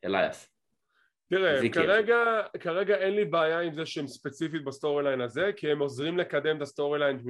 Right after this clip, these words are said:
Speaker 2: מול, על, אה, יחזקאל. סבבה.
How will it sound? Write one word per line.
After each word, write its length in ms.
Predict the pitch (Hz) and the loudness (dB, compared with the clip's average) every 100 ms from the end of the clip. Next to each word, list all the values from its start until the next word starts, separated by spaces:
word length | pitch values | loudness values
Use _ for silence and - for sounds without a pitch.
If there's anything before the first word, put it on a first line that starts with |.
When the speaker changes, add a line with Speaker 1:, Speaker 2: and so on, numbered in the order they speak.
| 127 | -6
Speaker 2:
מול, 260 | 131 131 | -4 -4
על, 180 | 135 123 | -4 -4
אה, 180 | 120 120 127 | -2 -4 -4
יחזקאל. 640 | 120 - 123 - 123 101 - _ _ _ _ | -6 -8 -10 -6 -6 -6 -12 _ _ _ _
סבבה. 560 | - 147 147 143 110 | -2 2 4 2 0